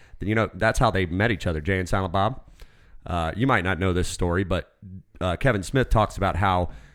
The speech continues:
he first started hanging out, uh, working in the Quick Stop, and Brian Moser was his best friend, and they were talking about wanting to do the movie Clerks and everything, and, and, and they were just good friends, and he didn't even know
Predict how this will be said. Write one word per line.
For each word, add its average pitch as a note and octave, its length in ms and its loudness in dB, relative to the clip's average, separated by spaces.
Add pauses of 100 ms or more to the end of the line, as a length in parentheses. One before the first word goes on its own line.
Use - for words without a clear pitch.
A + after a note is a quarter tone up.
(160)
he A2+ 160 -4
first A2 320 0
started G2 300 2
hanging G2+ 220 2
out, F#2+ 300 0
uh, E2 220 0
working G#2+ 380 -2
in G#2 100 0
the G2+ 80 -2
Quick - 260 -2
Stop, F#2 400 0
and F2+ 220 -2
Brian G2+ 380 2
Moser G2 400 2
was F#2 180 0
his F2+ 140 -4
best F#2+ 260 -2
friend, F2 320 -2 (220)
and F#2 140 -4
they F#2 40 0
were E2 80 -4
talking G2+ 300 2
about F2+ 220 2
wanting F2+ 180 0
to F2+ 80 -2
do F#2 140 2
the F#2 80 -2
movie F2+ 340 0
Clerks - 540 -4 (240)
and F#2 80 -2
everything, F#2 520 0
and, E2+ 180 -4
and, E2+ 280 -4
and E2+ 180 -4
they F2+ 60 -2
were E2+ 80 -2
just F2 220 -6
good F#2+ 160 -4
friends, F2+ 400 -4 (180)
and F2+ 220 -2
he A2+ 120 0
didn't G#2+ 180 0
even F2+ 200 -2
know G2+ 420 2